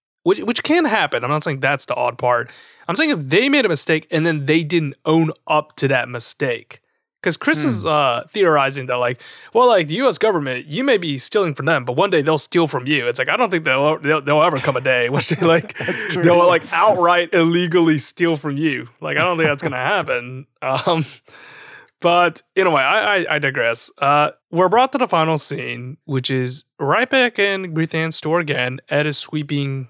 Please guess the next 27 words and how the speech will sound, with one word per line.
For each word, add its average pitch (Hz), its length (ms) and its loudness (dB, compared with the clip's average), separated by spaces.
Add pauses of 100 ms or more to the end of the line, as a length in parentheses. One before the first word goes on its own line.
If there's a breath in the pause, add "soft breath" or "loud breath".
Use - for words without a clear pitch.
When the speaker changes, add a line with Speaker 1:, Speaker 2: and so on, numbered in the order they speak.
(340)
Speaker 1:
you 139 100 -4
know, 131 140 -2
making 135 280 -6
sure 143 140 -6
that 143 100 -2
everything 127 320 -6
is 123 100 -10
good, 214 400 0 (560 loud breath)
and 135 380 -2 (200)
they're 131 160 -6
signing 208 460 -2
off 190 240 0
on 147 220 0
the 139 80 -6
documents 127 840 -6 (400)
until 214 760 -2 (140)
Ruth 165 400 -2
Ann 139 420 -4 (320)
finally 175 500 0
has 143 180 0
her 123 100 -6
consciousness 127 800 -6
come 131 260 -10
up - 200 -6
and 123 140 -10
say, 123 180 -4
like, 120 240 -6